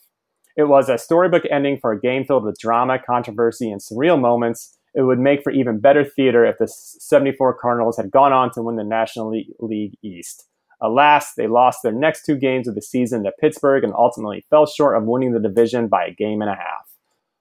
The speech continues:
Those losses delayed Simmons' fo-, first foray into the postseason by seven years, when he would appear in the strike-created division series as a member of the Milwaukee Brewers. So there you go. Uh,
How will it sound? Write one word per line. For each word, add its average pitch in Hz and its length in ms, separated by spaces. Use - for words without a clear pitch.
Those 139 200
losses 139 480
delayed 127 320
Simmons' 143 360
fo-, - 320
first 151 260
foray 127 300
into 117 120
the 104 60
postseason 139 540
by 104 100
seven 143 420
years, 139 380
when 113 140
he 120 80
would 110 120
appear 139 480
in 117 140
the 104 80
strike-created 117 720
division 131 320
series 120 440
as 104 200
a 98 80
member 120 380
of 110 180
the 104 60
Milwaukee 98 480
Brewers. - 580
So 135 160
there 135 200
you 117 80
go. - 680
Uh, 101 280